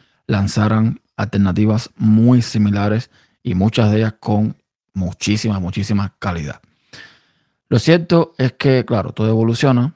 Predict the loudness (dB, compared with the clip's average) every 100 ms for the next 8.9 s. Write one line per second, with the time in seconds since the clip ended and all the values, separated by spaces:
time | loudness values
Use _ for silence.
0 | _ -4 0 2 2 0 -2 -4 -4 -6
1 | 0 2 4 4 0 -4 _ _ -2 0
2 | 0 -2 -4 -6 -8 -2 0 0 -2 -12
3 | _ _ _ -2 2 2 0 0 0 -2
4 | -2 -2 0 0 0 -4 -8 _ _ 0
5 | 2 2 2 4 4 2 -4 _ -4 -2
6 | 0 2 2 0 -4 -4 -8 -10 _ _
7 | _ 0 2 2 0 0 2 4 2 2
8 | 0 0 0 -2 -4 -4 0 0 -2